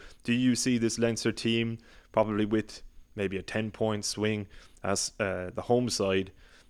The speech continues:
being good enough to beat a Stormers team that has its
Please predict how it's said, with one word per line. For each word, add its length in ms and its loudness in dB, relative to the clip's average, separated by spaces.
being 220 6
good 160 8
enough 340 2
to 100 -8
beat 340 6
a 100 4
Stormers 380 0
team 300 -2
that 240 0
has 280 2
its 280 -4